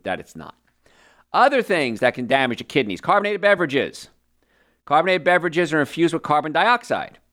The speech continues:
That's pressurized gas that makes the bubbles, of course. But drinking too many may increase blood pressure, reduce kidney function,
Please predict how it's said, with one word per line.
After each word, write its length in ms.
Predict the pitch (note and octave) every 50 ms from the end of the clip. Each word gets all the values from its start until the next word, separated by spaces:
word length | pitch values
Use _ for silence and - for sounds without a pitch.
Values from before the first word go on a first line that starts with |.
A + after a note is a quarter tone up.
| _ _ _ _ _ _
That's 200 | - A#2+ A#2 -
pressurized 540 | - - B2+ B2 - - C#3 C#3+ E3 D3 -
gas 260 | A#2 G#2 G#2+ A2+ -
that 120 | - -
makes 160 | - G2 -
the 60 | - A#2
bubbles, 360 | F#2+ F#2 E2+ F2 F2+ E2+ F#2
of 100 | E2 -
course. 340 | - D#2 E2 - - - _ _ _ _ _ _ _ _
But 160 | - C3 C3
drinking 380 | - E3 F3 F#3+ F#3+ G3 F3+ D#3
too 180 | - - E3+ D3+
many 280 | D#3 F3 G3+ F#3+ D#3+
may 160 | C#3+ C#3+ C#3+
increase 540 | D3 - D3+ E3+ F#3 - - - D#3+ C#3 -
blood 260 | - D#3 F#3+ B3+ A#3+
pressure, 600 | - - - B2 G#2+ - - B2+ C3 C3+ C#3 - _
reduce 460 | A2+ A#2 A#2+ A2+ - E3+ G#3+ A#3 -
kidney 320 | - - F#3 D#3 C#3+ C#3 A#2+
function, 520 | - C3+ A2+ A2 G#2+ - A#2 A2+ A#2 A#2